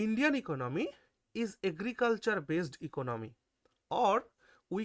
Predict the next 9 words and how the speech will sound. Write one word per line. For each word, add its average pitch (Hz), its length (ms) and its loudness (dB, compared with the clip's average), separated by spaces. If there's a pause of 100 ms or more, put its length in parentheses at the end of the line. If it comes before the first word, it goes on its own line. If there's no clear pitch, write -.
(120)
can 226 120 2 (160)
say 190 140 0 (380)
that 175 120 2 (260)
India 220 320 -2 (320)
is 165 60 -6 (120)
an 233 60 -8 (200)
agrarian 214 560 0 (160)
economy. 123 440 -2 (1120)
This 175 120 -4